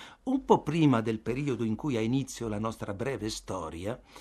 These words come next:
il volume dei miei impegni era notevolmente aumentato. Avevo ricevuto quel buon vecchio incarico, ora scomparso nello stato di New York,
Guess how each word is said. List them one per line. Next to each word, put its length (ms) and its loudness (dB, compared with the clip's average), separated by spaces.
il 140 2
volume 460 2
dei 160 -2
miei 240 -2
impegni 600 -2
era 420 -2
notevolmente 920 -2
aumentato. 960 -6
Avevo 300 2
ricevuto 800 -2
quel 200 -8
buon 380 2
vecchio 400 0
incarico, 1040 -2
ora 300 -4
scomparso 1120 -4
nello 240 -6
stato 400 -4
di 160 -8
New 160 -4
York, 540 -4